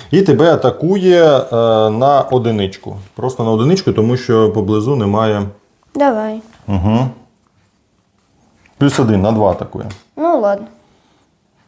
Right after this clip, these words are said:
Speaker 1: Атакувала тебе на два ця гадюка.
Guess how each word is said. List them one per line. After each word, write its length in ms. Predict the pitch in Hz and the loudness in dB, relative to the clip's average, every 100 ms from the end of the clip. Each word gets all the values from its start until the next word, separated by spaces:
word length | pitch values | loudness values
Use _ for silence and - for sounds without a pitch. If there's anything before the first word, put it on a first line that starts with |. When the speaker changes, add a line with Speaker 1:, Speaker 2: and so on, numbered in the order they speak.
| _ 117 104 | _ -14 -10
Speaker 1:
Атакувала 520 | 95 92 98 101 95 | -6 -4 0 2 0
тебе 240 | 90 92 92 | 0 -4 -2
на 120 | 92 | -2
два 340 | 87 113 170 185 _ - | 0 0 0 -6 _ -12
ця 160 | 135 | -4
гадюка. 440 | 131 135 139 135 | -2 -2 -2 -2